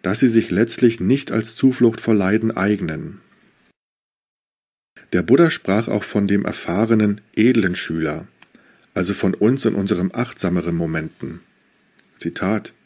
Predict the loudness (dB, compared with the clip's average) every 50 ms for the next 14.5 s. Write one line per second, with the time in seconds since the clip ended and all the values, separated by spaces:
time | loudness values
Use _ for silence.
0 | _ _ _ _ _ _ _ _ _ _ _ _ _ _ _ _ _ _ _ -20
1 | _ _ -20 -20 -20 -8 _ 0 0 2 4 2 2 2 2 0 0 0 0 0
2 | 2 2 2 2 2 0 0 4 4 4 4 4 0 -2 -2 -2 -2 0 -2 -2
3 | 0 0 0 0 0 0 0 -2 -4 -6 _ _ _ _ _ -6 -2 0 0 0
4 | 2 2 2 2 2 0 -2 -2 -2 -2 0 0 2 0 0 0 0 2 2 2
5 | 0 -2 -4 -6 -6 -6 -6 -8 -10 -14 -18 -20 _ _ _ _ _ _ _ _
6 | _ _ _ _ _ _ _ _ _ _ _ _ _ _ _ 2 4 4 4 4
7 | 4 4 4 2 2 2 0 -2 0 0 0 0 0 0 2 2 2 2 2 -2
8 | 0 4 4 4 4 4 0 -2 -2 -2 -2 0 0 -2 -4 -4 -4 -6 _ _
9 | _ _ _ _ _ _ _ -6 -2 0 2 4 2 2 2 0 -2 0 2 2
10 | 0 0 -2 0 2 2 4 4 4 4 2 0 -2 -4 -6 -4 -4 -4 -4 -4
11 | -6 -8 -12 -12 -16 _ -20 -20 -20 -20 _ -20 -20 _ _ _ _ _ _ _
12 | _ _ _ _ _ -20 _ _ _ _ -20 -20 -20 _ -10 0 4 4 4 6
13 | 6 4 4 4 4 4 4 2 2 0 -2 -2 2 4 4 4 4 4 2 0
14 | -2 0 2 4 6 6 6 4 0